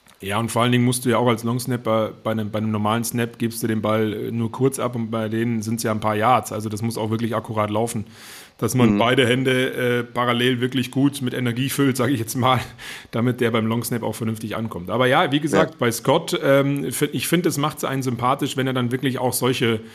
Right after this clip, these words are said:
Speaker 1: äh, Positionen bekleidet hat, weil, weil dann weiß er eigentlich in der Tiefe genau, wie es in so einem Football, äh, Team, äh, läuft.
Speaker 2: Ja, und er hat mit seinem Team neunzehnhundertdreiundneunzig sogar den Fiesta Bowl gewonnen. Also er ist Bowl-Sieger.
Speaker 1: Ja.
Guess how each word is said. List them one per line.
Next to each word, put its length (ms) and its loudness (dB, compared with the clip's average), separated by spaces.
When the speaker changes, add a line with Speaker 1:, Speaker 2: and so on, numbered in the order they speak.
Speaker 1:
äh, 220 -2
Positionen 520 0
bekleidet 460 2
hat, 180 -2
weil, 380 0
weil 160 0
dann 200 -2
weiß 220 0
er 80 -4
eigentlich 240 -6
in 80 -2
der 100 -4
Tiefe 300 -6
genau, 320 0
wie 60 2
es 60 -4
in 100 -2
so 80 -4
einem 60 -2
Football, 1000 -4
äh, 0 -
Team, 400 4
äh, 140 -4
läuft. 480 -2
Speaker 2:
Ja, 160 4
und 180 4
er 140 6
hat 120 0
mit 140 2
seinem 240 4
Team 300 2
neunzehnhundertdreiundneunzig 1200 4
sogar 240 6
den 120 6
Fiesta 440 4
Bowl 280 6
gewonnen. 380 0
Also 180 4
er 160 8
ist 200 0
Bowl-Sieger. 800 4
Speaker 1:
Ja. 220 -8